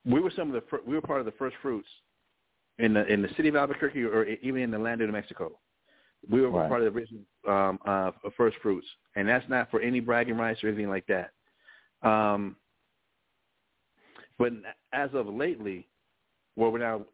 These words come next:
Speaker 1: um, on a, on a, on a reaching a much broader audience, we have Kanye, um, uh, revealing that, that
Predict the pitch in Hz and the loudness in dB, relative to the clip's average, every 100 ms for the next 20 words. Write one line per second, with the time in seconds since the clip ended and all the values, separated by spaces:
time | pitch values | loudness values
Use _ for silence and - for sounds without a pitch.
0 | - 104 101 98 92 90 - _ _ _ | -4 -2 0 -2 -4 -6 -12 _ _ _
1 | _ _ _ _ _ _ _ - 117 110 | _ _ _ _ _ _ _ -2 0 0
2 | 104 107 101 - 107 98 95 - - 139 | 0 0 -2 -2 -2 -4 -6 -10 -2 0
3 | 147 120 117 131 101 127 135 123 117 127 | 0 -2 0 0 0 2 4 2 0 0
4 | 98 92 - - _ _ _ _ _ _ | -2 -10 -18 -20 _ _ _ _ _ _
5 | _ _ 110 120 120 110 - - 135 131 | _ _ 0 2 2 0 -2 -2 -2 0
6 | 139 113 98 - _ _ _ _ _ _ | 2 2 0 -6 _ _ _ _ _ _
7 | 107 104 101 98 98 95 _ _ _ _ | 2 4 4 2 -2 -6 _ _ _ _
8 | _ _ _ _ _ _ _ - 101 95 | _ _ _ _ _ _ _ 0 2 2
9 | 95 92 90 - _ _ _ _ _ _ | 0 -2 -6 -12 _ _ _ _ _ _
10 | _ _ _ - 113 120 127 120 113 107 | _ _ _ 0 2 2 0 0 0 0
11 | 104 104 104 104 | -4 -4 -2 -2